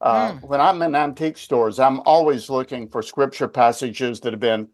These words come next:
Speaker 1: cross-stitched or, uh, you know, with calligraphy or something.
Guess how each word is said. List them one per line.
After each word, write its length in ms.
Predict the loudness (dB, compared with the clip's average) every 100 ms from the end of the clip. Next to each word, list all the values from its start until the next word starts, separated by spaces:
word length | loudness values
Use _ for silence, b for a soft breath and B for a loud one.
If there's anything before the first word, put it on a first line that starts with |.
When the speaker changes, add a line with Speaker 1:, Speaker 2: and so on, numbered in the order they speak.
| _ _ _
Speaker 1:
cross-stitched 1000 | 2 4 4 -4 -4 -2 -2 -6 -16 -4
or, 380 | 0 0 -2 -8 _ _ 0
uh, 320 | 4 4 2 _ _ -8
you 100 | -2
know, 140 | -2
with 200 | -2 -6
calligraphy 600 | -4 0 0 -2 -4 -2
or 120 | -2
something. 580 | -2 -4 -4 -4 -6 -8